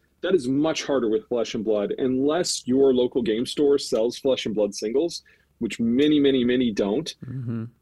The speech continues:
Speaker 1: Um, you kind of are locked into this thing of, like, how do I turn, okay, let's just say you have, um, Amulet Titan. You tend to play Murktide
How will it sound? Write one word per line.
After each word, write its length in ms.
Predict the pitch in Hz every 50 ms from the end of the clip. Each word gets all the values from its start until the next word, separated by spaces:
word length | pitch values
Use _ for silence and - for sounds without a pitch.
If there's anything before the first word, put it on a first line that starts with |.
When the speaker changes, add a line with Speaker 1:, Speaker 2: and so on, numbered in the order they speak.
| _ _ _ _ 143
Speaker 1:
Um, 420 | 139 139 135 131 131 123 123 123 - - _ _ _ _ _ _ _
you 160 | - 143 139
kind 420 | 123 - - - 185 190 190 196 190
of 100 | 180 147
are 120 | 151 135
locked 320 | 131 135 131 131 131 - -
into 160 | 135 127 123
this 200 | 113 117 - -
thing 180 | - 131 123
of, 100 | 120 104
like, 160 | 113 110 104 -
how 240 | - - 139 143 160
do 140 | 170 156 156
I 120 | 135 131
turn, 600 | 131 - - 143 135 127 123 120 117 117 120 - _ _ _ _ _ _ _ _ _ _ _ _ -
okay, 200 | 135 127 - 143 143
let's 280 | 139 139 139 139 -
just 260 | - 156 147 - -
say 140 | - 151 135
you 200 | 131 120 127 123
have, 680 | 117 120 117 117 113 113 110 110 110 107 101 - - - _ _ _ _ _ - -
um, 560 | - 123 113 113 107 104 104 98 98 98 101 - - - _ _
Amulet 480 | - 143 135 135 135 135 127 127 127 -
Titan. 460 | - 117 107 104 - 107 101 98 101 - - - _ _ _ _ _ _
You 240 | - 104 117 143 139
tend 240 | 139 - - 147 139
to 60 | 143
play 520 | - - - 139 135 131 131 127 127 123 120
Murktide 800 | 117 117 123 127 127 - - - 127 120 120 120 117 117 110